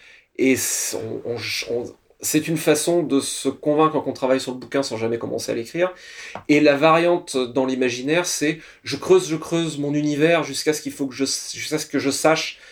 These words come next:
euh, que j'ai écrit un livre de cuisine et, euh, que je sache la couleur des yeux des moindres rois, euh, remontant à cinq siècles en arrière. Euh,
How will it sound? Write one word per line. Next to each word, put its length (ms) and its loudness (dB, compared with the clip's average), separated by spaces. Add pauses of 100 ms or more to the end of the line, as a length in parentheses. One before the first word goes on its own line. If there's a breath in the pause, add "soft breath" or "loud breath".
(240 soft breath)
euh, 1200 4
que 160 0
j'ai 200 2
écrit 260 0
un 80 4
livre 240 2
de 60 -2
cuisine 560 -2
et, 220 4
euh, 280 2 (360 loud breath)
que 100 -2
je 120 -2
sache 380 2
la 280 4
couleur 320 2
des 280 2
yeux 180 4
des 120 2
moindres 340 2
rois, 540 6
euh, 60 4
remontant 520 -2
à 100 2
cinq 360 -6
siècles 340 -2
en 80 -4
arrière. 440 2 (640 soft breath)
Euh, 420 2